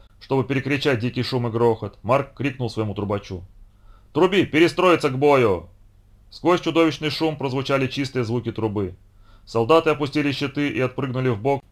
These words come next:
чтобы очистить себе пространство для боя. И вот тяжёлые копья полетели в шевеляющуюся массу врага, сея смерть и смятение на своём пути.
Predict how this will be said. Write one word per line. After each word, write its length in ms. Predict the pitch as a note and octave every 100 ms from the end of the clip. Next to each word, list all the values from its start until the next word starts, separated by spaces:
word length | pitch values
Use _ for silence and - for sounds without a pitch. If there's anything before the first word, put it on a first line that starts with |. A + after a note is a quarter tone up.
| -
чтобы 320 | - A#2 G#2+
очистить 380 | - E3+ D#3 C3+
себе 180 | D3 D3
пространство 520 | B2+ - C3 C3 A#2+
для 120 | A2+
боя. 380 | G2+ G#2 F2+ F2 - _ - - -
И 100 | G2
вот 220 | D#3 F#3
тяжёлые 380 | E3+ D#3 E3 D#3+
копья 280 | D#3+ D#3 D3
полетели 520 | C#3 C3+ C3 C#3+ C3
в 60 |
шевеляющуюся 600 | - B2 B2+ B2 B2 B2
массу 320 | A2+ A2+ - G#2
врага, 480 | G#2+ G2+ G2+ F#2+ - - -
сея 240 | A#2+ A2
смерть 380 | - B2+ C#3 A#2+
и 40 |
смятение 460 | - A2+ B2 A#2 A2
на 80 | G2+
своём 240 | G#2+ G2+
пути. 400 | G#2 - G2